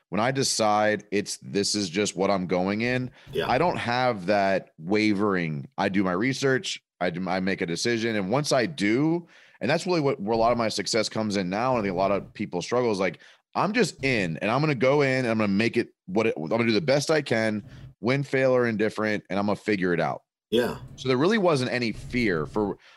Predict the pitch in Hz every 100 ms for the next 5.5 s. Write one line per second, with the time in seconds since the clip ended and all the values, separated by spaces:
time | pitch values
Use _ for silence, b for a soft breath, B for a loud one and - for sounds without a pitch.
0 | b 110 185 226 156 127 127 110 127 107
1 | 92 87 80 - - 95 107 113 104 98
2 | 92 90 90 87 82 85 80 85 78 76
3 | 73 170 175 180 - 104 - - 196 98
4 | 101 104 107 107 107 101 131 113 113 98
5 | 85 101 156 123 101